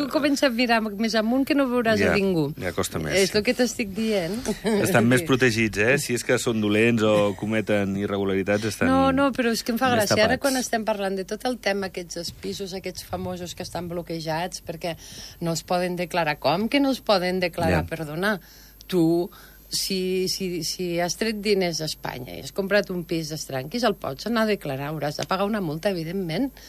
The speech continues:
Speaker 2: però estem aquí tots preocupats per tota aquesta pobra gent que tenen els pisos aquí bloquejats. Perdona, és que són burros.
Speaker 1: Home, ens
Speaker 2: Vull dir, pues,
Speaker 1: interessa
Speaker 2: que els
Speaker 1: que es
Speaker 2: declarin,
Speaker 1: desbloquegin,
Speaker 2: pues,
Speaker 1: clar.
Speaker 2: que, pues, que paguin les multes que els hi deurà per tocar pagar per no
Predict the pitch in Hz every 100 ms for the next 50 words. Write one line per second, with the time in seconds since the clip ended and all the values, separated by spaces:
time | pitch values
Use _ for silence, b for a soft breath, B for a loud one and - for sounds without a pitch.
0 | B B - 196 180 - 202 226 220 196
1 | - - 254 262 220 196 - 175 165 233
2 | 285 277 269 233 233 220 220 208 160 175
3 | 165 180 220 233 - 214 202 196 190 190
4 | 190 175 185 190 220 - B B B B
5 | 139 123 131 175 151 - B B B B
6 | B - - 156 - 156 185 190 165 160
7 | 165 233 175 - - - B B - 101
8 | 104 180 185 98 101 123 135 131 - -
9 | - 190 - 107 - 113 196 - 185 123
10 | 160 - 175 - 175 180 185 202 190 185
11 | 196 220 202 165 - 160 156 160 151 156
12 | 160 185 190 185 196 190 202 190 190 208
13 | 208 147 120 139